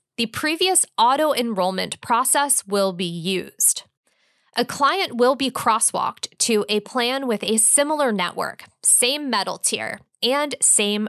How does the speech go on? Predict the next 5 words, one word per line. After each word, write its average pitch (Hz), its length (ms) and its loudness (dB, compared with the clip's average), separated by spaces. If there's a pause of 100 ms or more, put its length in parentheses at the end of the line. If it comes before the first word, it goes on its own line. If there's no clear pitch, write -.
(120)
product 165 540 -4 (120)
type. - 400 -6 (920)
Individuals 277 760 2 (100)
are 233 220 4
required 202 720 -2